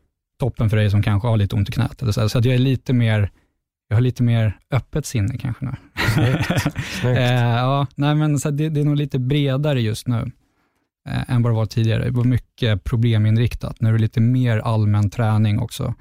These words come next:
Speaker 2: Mm.
Speaker 1: Eh, för att det, det är ofta där många, det skiter sig för många och att det, att de gör kanske lite för mycket eller något tokigt eller sådär.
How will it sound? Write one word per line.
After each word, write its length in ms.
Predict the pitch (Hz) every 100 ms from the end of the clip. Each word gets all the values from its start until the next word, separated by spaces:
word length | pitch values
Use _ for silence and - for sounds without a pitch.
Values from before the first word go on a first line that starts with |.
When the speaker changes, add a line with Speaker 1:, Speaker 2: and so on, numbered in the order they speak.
| _ _
Speaker 2:
Mm. 140 | 104 90
Speaker 1:
Eh, 440 | - 123 123 127 127
för 120 | 120
att 100 | 110
det, 160 | 123 131
det 120 | 127
är 40 | 151
ofta 320 | 143 - 110
där 320 | 107 131 147
många, 420 | 123 113 107 104
det 160 | 113 113
skiter 300 | 160 147 107
sig 140 | 107
för 100 | 104
många 320 | 104 120 117 -
och 260 | 127 110 107
att 120 | -
det, 320 | 110 104 110
att 100 | 101
de 140 | 110
gör 140 | 107 101
kanske 260 | 107 -
lite 180 | 104 113
för 100 | -
mycket 380 | 104 104 - 123
eller 120 | 113
något 340 | 113 113 - -
tokigt 400 | 110 - 123 127
eller 120 | 131
sådär. 280 | - -